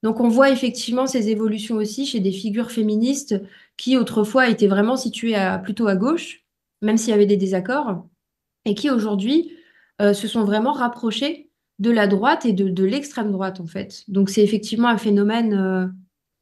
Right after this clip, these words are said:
intéressant à constater et qui, je pense, est aussi spécifique au,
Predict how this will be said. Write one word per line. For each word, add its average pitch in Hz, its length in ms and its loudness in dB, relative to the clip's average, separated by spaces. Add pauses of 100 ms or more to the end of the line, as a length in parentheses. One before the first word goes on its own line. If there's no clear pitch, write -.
(580)
intéressant 220 500 0
à 233 80 2
constater 202 1080 0
et 175 80 -8
qui, 196 120 -8
je - 100 -8
pense, 233 240 -8
est 208 60 2
aussi 185 200 -4
spécifique 214 600 -6
au, 180 400 0